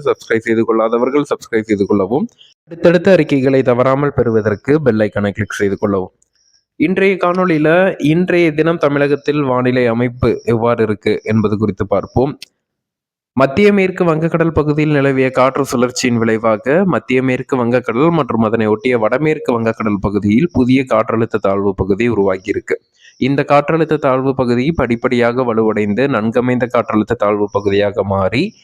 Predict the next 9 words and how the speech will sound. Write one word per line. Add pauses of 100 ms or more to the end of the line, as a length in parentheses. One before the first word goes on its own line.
(380)
ஆ,
பிறகு
அடுத்து
வரக்கூடிய
எழுபத்தி
இரண்டு
மணி
நேரத்தில் (160)
ஆந்திரா,